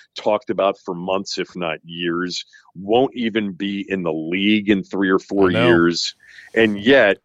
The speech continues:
Speaker 1: it is the biggest for us in this market, as you know, the biggest off-season spike we get.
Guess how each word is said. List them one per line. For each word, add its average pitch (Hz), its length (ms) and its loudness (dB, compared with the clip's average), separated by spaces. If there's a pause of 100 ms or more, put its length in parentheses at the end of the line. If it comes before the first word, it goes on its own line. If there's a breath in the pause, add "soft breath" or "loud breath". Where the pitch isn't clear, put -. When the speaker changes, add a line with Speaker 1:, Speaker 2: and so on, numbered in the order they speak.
Speaker 1:
it 107 160 0
is 98 320 -2
the 95 120 -8
biggest 117 760 -2
for 113 240 -2
us 120 320 2
in 95 220 -14
this 131 240 -8
market, 82 440 -10
as 78 140 -16
you 90 100 -10
know, 87 500 -2 (360 soft breath)
the 175 160 -2
biggest 151 720 2 (120)
off-season 113 840 -4
spike - 760 -6
we 113 220 -10
get. 131 320 0